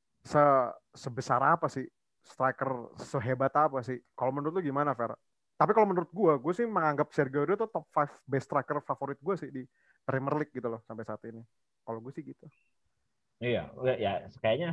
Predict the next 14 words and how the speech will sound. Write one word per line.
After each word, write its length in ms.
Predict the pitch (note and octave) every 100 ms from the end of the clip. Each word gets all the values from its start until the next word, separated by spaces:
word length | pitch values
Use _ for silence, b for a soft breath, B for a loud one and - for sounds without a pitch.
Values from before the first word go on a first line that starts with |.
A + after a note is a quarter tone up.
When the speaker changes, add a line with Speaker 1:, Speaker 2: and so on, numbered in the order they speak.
| A#2+
Speaker 2:
sama 320 | F#2+ A2+ A#2+
sih. 80 | G2 - -
Kayaknya 320 | C#3 F3 A3 - - _ _ _ _ -
gue, 140 | D#3 A3+
gue 140 | E3+ G#3
nggak 160 | F3
tahu 100 | E3
kalau 180 | E3 C#3 -
urutan 320 | A#2+ A2+ B2 C3+
lu, 80 |
Jack. 160 | G#2+ A#2+
Cuman 320 | C3+ F#3+ F3
feeling 240 | D3+ C3+ C#3
gue 140 | F#3+